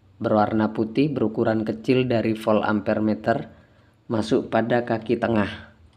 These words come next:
Pada kaki tengah saklar mode on off on. Ini dia. Bentar ya. Sebentar, ini saya, isolasi bakarnya akan saya bakar dulu.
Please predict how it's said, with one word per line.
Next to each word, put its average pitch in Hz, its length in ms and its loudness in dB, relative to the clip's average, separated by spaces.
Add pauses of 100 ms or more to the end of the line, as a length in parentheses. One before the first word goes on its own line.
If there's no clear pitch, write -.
(1400)
Pada 107 240 -2
kaki 104 320 -4
tengah 113 400 2 (640)
saklar 120 560 4 (160)
mode 110 320 4
on 107 320 2
off 107 320 -4
on. 104 160 0 (1500)
Ini 104 160 -8
dia. 113 240 -2 (2250)
Bentar - 180 -10
ya. 101 160 -6 (1160)
Sebentar, 110 400 -2
ini 110 240 -2
saya, 107 640 0 (720)
isolasi 107 480 -2
bakarnya 107 640 -2
akan 107 160 -2
saya 104 160 -6
bakar 107 240 -2
dulu. 113 320 -6